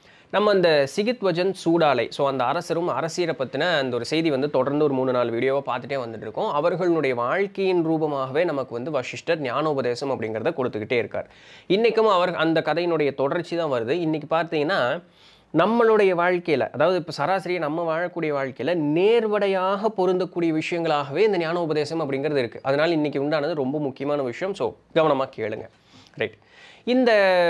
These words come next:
கதையில வர்றது இந்த கும்பன் அப்படின்னு சொல்லக்கூடிய கேரக்டர் உங்களுக்கு யாருன்னு தெரியும். ஏன்னா அது சூடாலை தான் வந்து உரு-, தே-, ஒரு தேவ பாலகனாக உருமாறி வந்திருக்காங்க. So, அந்த கும்பன் அப்படிங்கிற கேரக்டர் கூட சிகித்வஜன் பேசும்பொழுது, சிகித்வஜனுக்கு வந்து அந்த கும்பன் மேல பயங்கர அலாதியான ஒரு பிரியம்,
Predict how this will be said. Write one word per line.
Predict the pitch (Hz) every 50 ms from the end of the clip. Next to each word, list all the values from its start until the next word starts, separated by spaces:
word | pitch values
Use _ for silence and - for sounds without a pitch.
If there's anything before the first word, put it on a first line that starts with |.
| 165 160 156
கதையில | - 202 220 220 220 214 196
வர்றது | 175 160 160 151 147 202
இந்த | 202 180 156 - -
கும்பன் | 202 214 208 208 208
அப்படின்னு | 202 180 175 170 165
சொல்லக்கூடிய | 160 - 156 147 139 151 156 147
கேரக்டர் | - 147 139 147 139 - 151
உங்களுக்கு | 143 135 127 113 117
யாருன்னு | 120 123 131 131 139 147 - -
தெரியும். | - 131 131 135 131 135 156 233 - _ _ _ _ -
ஏன்னா | 143 143 147 156 151
அது | 147 135 127 123 120 113 110 110 -
சூடாலை | 160 165 165 156 147 139
தான் | 135 151 156 147
வந்து | 139 156 147 139 139
உரு-, | 143 131
தே-, | 127 135 135
ஒரு | 135 127 127 120
தேவ | 135 147 151 156
பாலகனாக | 143 135 131 127 135 131 127 123 117 113 117
உருமாறி | 147 160 139 135 135 131 127 131 135
வந்திருக்காங்க. | 123 113 120 120 120 110 123 110 113 165
So, | 196 - 156 147
அந்த | 127 120 113 -
கும்பன் | 156 147 147 151
அப்படிங்கிற | 147 131 113 117 113 113
கேரக்டர் | 113 - 117 120 120 110 107 120
கூட | - - 143 156 156 -
சிகித்வஜன் | 139 147 139 135 135 127 131 123 - - 131 143
பேசும்பொழுது, | 139 - 131 117 113 123 139 156 165 143 151 - - - - - - - - - - -
சிகித்வஜனுக்கு | 240 240 277 240 247 240 214 202 208 190 170
வந்து | 160 156 160 208 226
அந்த | 185 165 170 202 202 180 160 -
கும்பன் | - 175 202 202 196 180
மேல | 160 147 147 170 190
பயங்கர | 151 - - 156 160 190 214 226 226 208
அலாதியான | 156 143 170 196 214 208 208 202 196 202 208
ஒரு | 190 165 156 143 135 123 120 -
பிரியம், | - 170 170 170 165 185 226